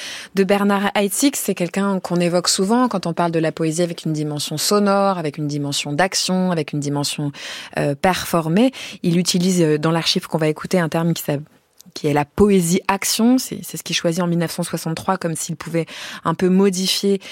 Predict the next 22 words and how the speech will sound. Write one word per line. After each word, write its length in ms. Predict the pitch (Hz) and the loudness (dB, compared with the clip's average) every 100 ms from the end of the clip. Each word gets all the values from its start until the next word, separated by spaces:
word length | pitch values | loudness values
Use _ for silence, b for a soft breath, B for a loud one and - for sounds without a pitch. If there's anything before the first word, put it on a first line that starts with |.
| B B | B B
euh, 220 | 170 160 160 | -2 0 2
le, 140 | 160 - - | 0 -2 -4
le 160 | 175 165 | 0 2
mot 160 | 175 | 2
poésie 400 | 170 196 190 175 | 2 2 2 0
sonore 320 | - 185 190 | -2 0 0
qu'il 160 | - 156 | -2 -12
trouve 340 | - 180 160 | -8 -4 -4
trop 300 | 143 - 180 | -4 -4 -2
restrictif. 680 | 165 190 233 - 175 254 - | 0 0 -2 -4 -4 -2 -2
Et 100 | - | 0
il 120 | 190 185 | 0 2
parle 260 | 247 254 | 0 0
justement 420 | 180 - 180 180 | -4 -6 -4 -2
de 180 | 190 156 - B B B | -4 -6 -10 B B B
comment 200 | 175 180 | -4 -2
c'est 180 | 190 170 | -2 0
différent 600 | 185 196 190 175 185 190 | 0 0 0 0 0 -2
de 120 | 165 | -2
dire 380 | 156 180 175 - _ - | -2 -4 -4 -10 _ -8
un 100 | 160 | -4
poème 480 | 175 175 175 175 | -2 -2 -2 -4